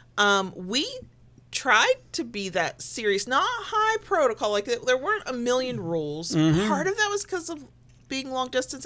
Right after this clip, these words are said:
Speaker 1: and just busy people. Like, there was
Speaker 2: Right.
Speaker 1: only so much either of us could keep up with from a
Speaker 2: Mm-hmm.
Speaker 1: distance.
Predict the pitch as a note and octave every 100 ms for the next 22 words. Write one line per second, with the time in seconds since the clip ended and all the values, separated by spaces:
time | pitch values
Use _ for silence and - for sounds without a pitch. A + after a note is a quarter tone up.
0 | - F#3+ G3 F3+ - F#3 F#3+ G#3 F#3+ E3
1 | E3 G3+ G3 E3+ D3 C3+ G3+ C3+ F#3+ F#3
2 | - F#3+ F3+ - - - - D3+ F3+ F#3
3 | F#3+ F#3 F#3 E3+ E3+ - E3 E3 E3 E3+
4 | E3 - - - - F3+ G3 A#3 F3+ -
5 | F#3+ F#3+ -